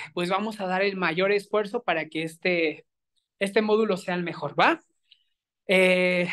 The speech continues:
la participación en clase va a contar un diez por ciento. El examen, el examen final, treinta por ciento.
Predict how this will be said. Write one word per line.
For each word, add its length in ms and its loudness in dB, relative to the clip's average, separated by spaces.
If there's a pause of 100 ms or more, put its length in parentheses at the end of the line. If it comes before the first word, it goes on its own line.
(140)
la 280 2
participación 720 -4
en 120 -4
clase 500 0
va 60 -4
a 60 -10
contar 480 -2
un 180 -12
diez 260 -10
por 180 -8
ciento. 600 4 (1120)
El 200 4
examen, 680 -2 (180)
el 120 -8
examen 460 -4
final, 520 0 (1000)
treinta 380 0
por 160 -8
ciento. 600 2